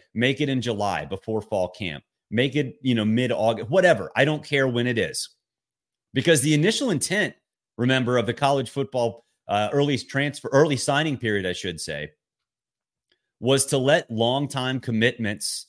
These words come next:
or legacy players get it out of the way before high school. That was the initial intent when we started talking about this ten, fifteen years ago.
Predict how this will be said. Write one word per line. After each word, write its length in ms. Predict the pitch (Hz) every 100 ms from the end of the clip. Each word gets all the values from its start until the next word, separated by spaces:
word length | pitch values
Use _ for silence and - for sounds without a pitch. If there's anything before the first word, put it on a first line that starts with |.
| _
or 120 | 110 113
legacy 500 | 113 117 123 - 120
players 640 | - 117 117 92 90 - - _ _ _ 107 92
get 180 | 139
it 100 | 151
out 160 | 143 143
of 60 | 135
the 60 |
way 220 | 123 127
before 340 | 123 113 123 123
high 160 | 131
school. 360 | 170 - 71 - _ _ _ _ _ _ _ -
That 360 | 104 156 170
was 180 | 165 143
the 160 | 143 147
initial 520 | 120 127 147 175 165
intent 480 | 151 147 143 113 - _ _ _ _ _ _ _ _ _
when 280 | 113 143 147
we 100 | 151
started 380 | - 175 180 143
talking 360 | 165 160 165
about 300 | 127 127 120
this 180 | 123 117
ten, 240 | - 135
fifteen 420 | 120 120 - 117 101
years 240 | 92 85
ago. 280 | 80 76